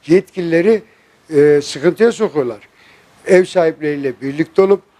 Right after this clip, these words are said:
"Abi ben senin evini üç liralık evini on bin liraya veririm, beş bin liraya veririm, senden üç bin alırım, iki bin ondan alırım." diye bunu yapıyor. Vergi veren, yetki belgesini alan emlakçıyla hiçbir belgesi olmayan adam gidip dükkan açıyor.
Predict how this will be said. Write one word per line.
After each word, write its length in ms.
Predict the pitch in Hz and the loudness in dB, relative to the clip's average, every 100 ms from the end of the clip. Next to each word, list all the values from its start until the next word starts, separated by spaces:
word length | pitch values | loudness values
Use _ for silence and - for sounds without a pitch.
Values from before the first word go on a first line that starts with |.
| _ - | _ 0
"Abi 260 | 151 156 | 0 0
ben 120 | 160 | -6
senin 280 | 156 - 160 | -6 -8 -6
evini 300 | 156 151 156 | -4 -2 -2
üç 300 | 147 160 - | -2 -4 0
liralık 260 | 156 151 135 | 0 0 0
evini 240 | 147 147 | -2 0
on 280 | 131 147 170 | 0 0 2
bin 140 | 160 | 0
liraya 260 | 151 143 135 | 2 0 0
veririm, 300 | 131 117 120 | -4 -4 -2
beş 260 | 143 151 - | 0 -2 -2
bin 100 | 147 | -2
liraya 240 | 139 135 | 0 0
veririm, 260 | 123 113 107 | 0 -4 -8
senden 400 | - 147 165 165 | -4 0 2 2
üç 200 | 151 - | -2 -4
bin 140 | 131 | -4
alırım, 320 | 120 117 110 110 | -4 -4 -8 -10
iki 180 | 127 160 | -2 2
bin 100 | 165 | 4
ondan 300 | 160 160 165 | 2 2 2
alırım." 400 | 151 131 120 120 131 | 2 0 -2 -2 0
diye 180 | 175 180 - _ _ | 0 0 -14 _ _
bunu 100 | 165 | 2
yapıyor. 340 | 196 170 - 110 _ _ - - _ - | 2 0 -4 -20 _ _ -20 -20 _ 2
Vergi 340 | 156 170 196 | 2 4 2
veren, 320 | 175 160 160 - _ _ - | 4 2 0 -6 _ _ -10
yetki 300 | 139 - 185 | -10 -2 0
belgesini 480 | 180 170 160 156 | 2 0 -4 -4
alan 360 | 139 143 156 151 - | -2 0 0 -4 -6
emlakçıyla 600 | 147 156 139 - 180 143 - _ - _ | -2 0 -2 0 2 2 -2 _ -20 _
hiçbir 380 | 190 143 175 151 - 131 | -6 -2 0 0 -2 0
belgesi 440 | 151 156 160 - | 0 2 -2 2
olmayan 380 | 160 180 160 120 | 2 2 0 -6
adam 340 | 110 147 185 | -4 0 -2
gidip 280 | 175 185 151 | -2 -6 -8
dükkan 300 | 151 - 208 | -12 0 2
açıyor. 420 | 226 202 214 233 | 2 0 0 -2